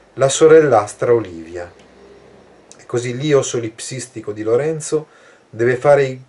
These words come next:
i conti con un tu, appunto con Olivia. Ecco, Olivia, dicevamo,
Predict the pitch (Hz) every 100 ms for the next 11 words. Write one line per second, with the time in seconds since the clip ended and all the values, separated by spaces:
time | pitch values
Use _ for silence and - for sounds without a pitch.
0 | _ 131 - 165 170 165 147 143 139 139
1 | 131 123 - 131 - _ _ _ _ _
2 | _ _ _ _ - - 95 82 - 98
3 | - - - - 123 113 95 82 - 80
4 | _ _ _ _ - 123 - 160 135 113
5 | 104 98 - 120 104 101 104